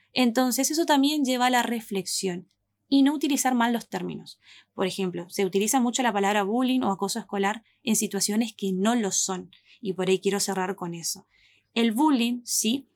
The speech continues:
se, es una violencia reiterada que se sostiene en el tiempo con los mismos actores, o sea, la misma víctima y el mismo victimario.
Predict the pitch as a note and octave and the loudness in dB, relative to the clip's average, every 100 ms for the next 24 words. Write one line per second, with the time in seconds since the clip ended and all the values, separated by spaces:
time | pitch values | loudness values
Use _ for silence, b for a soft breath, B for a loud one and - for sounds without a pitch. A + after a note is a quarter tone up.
0 | _ _ - - A#3+ - B3 D4 C4 B3 | _ _ -6 -2 0 0 0 2 2 2
1 | G#3 G#3 C4+ C4 A#3+ G#3+ A3 - F#3+ A#3 | 2 2 2 0 0 0 -2 0 2 4
2 | B3+ A#3 A3+ A3 A3 - G3+ - - E4+ | 4 2 -4 -6 -4 -4 -6 -8 0 2
3 | E4+ D4 G#3+ F#3+ A3 A#3 A#3 A#3 A3 G3+ | 2 2 0 -2 0 -2 -2 -2 -2 -2
4 | F#3+ G#3+ B3 C#4+ F4 F4 E4+ - A3 F#3+ | -2 0 2 2 0 -2 -2 -4 -6 -6
5 | - G#3+ G#3 F3 E3 - F#3 F#3 G3+ C#4 | -6 -4 -4 -6 -6 -4 -4 -2 0 2
6 | E4 D4 D4+ E4 D4+ B3 A#3 A#3+ B3+ A#3+ | 2 0 -2 -2 -2 0 0 0 -2 -4
7 | - G3 F3 D#3+ | -6 -8 -6 -8